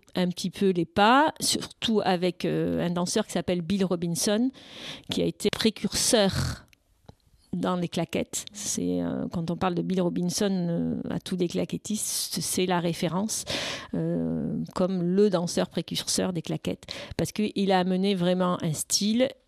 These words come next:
Euh, lui, il a commencé à danser aussi avec des chaussures en, en bois. Euh, faut le savoir qu'au départ, c'était pas des vraies chauss-, des chaussures à claquettes avec du métal, mais en bois.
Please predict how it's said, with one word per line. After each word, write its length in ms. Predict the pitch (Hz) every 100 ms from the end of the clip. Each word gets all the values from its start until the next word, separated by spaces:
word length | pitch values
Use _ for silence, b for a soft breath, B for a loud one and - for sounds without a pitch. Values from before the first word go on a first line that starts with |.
| _ -
Euh, 720 | - 170 175 92 - 143 -
lui, 180 | 190 220
il 80 | 202
a 80 | 175
commencé 400 | 196 175 180 196
à 80 |
danser 460 | 170 - 190 - 196
aussi 300 | 175 - 202
avec 240 | 180 175 -
des 200 | 170 165
chaussures 560 | - 190 - - 196 -
en, 160 | 175 156 - -
en 160 | 165
bois. 400 | 170 156 170 254 - B B B B B B B B B B B B B B 190 B B B B _ 185
Euh, 460 | 175 165 156 170
faut 160 | 165 180
le 40 |
savoir 340 | - 180 196 -
qu'au 100 | 175
départ, 320 | 170 - 180
c'était 240 | - 180
pas 140 | 175 175
des 120 | 170
vraies 160 | 165
chauss-, 300 | 165 185 -
des 80 | 180
chaussures 340 | 165 180 - 165
à 60 |
claquettes 320 | 156 170 180
avec 160 | 156 156
du 100 | 170
métal, 340 | 165 - 180
mais 120 | 165 170
en 80 |
bois. 380 | 160 156 180 269